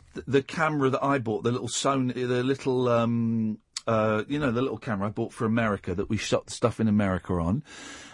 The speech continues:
And he had a sound guy, and, uh, you know,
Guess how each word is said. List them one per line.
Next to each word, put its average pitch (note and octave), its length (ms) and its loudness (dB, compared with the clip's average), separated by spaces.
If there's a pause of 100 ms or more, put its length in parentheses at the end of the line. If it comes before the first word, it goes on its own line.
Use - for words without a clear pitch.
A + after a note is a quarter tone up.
(120)
And C#3+ 80 6
he C#3+ 80 2
had C#3 80 2
a C#3+ 60 0
sound G#2 480 0
guy, F#2 380 0 (340)
and, A#2+ 200 4
uh, B2 100 -2 (180)
you C#3+ 200 -2
know, A2+ 120 2